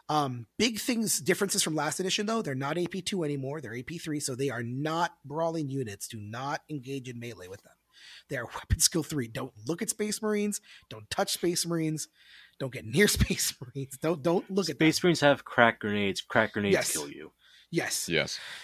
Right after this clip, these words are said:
Speaker 1: So you want a mixture of, of fire support, like Castellax line units, so they can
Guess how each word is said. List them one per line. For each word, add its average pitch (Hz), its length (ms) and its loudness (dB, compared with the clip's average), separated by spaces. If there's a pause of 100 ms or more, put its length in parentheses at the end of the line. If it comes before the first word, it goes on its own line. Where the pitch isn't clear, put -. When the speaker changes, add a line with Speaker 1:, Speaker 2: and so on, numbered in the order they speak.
(160)
Speaker 1:
So - 140 0
you 196 140 4
want 233 220 6
a 220 40 4
mixture 196 500 0
of, 143 240 0
of 127 140 -10
fire 190 540 -2
support, 165 640 0
like 120 200 -10
Castellax 170 800 -2
line 147 440 -4
units, 156 380 0
so 143 80 0
they 131 100 -2
can 123 240 -10